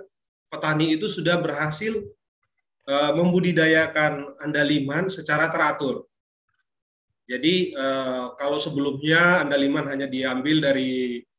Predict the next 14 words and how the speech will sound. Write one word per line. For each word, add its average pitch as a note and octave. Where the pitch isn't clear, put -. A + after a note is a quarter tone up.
daerah-daerah A#2+
hutan D3+
atau C#3
tumbuh B2+
liar D3
di C3+
perladangan, C3
nah, A#2+
itu E3+
si D3
bapak D3
petani D3
itu G3+
sudah F#3+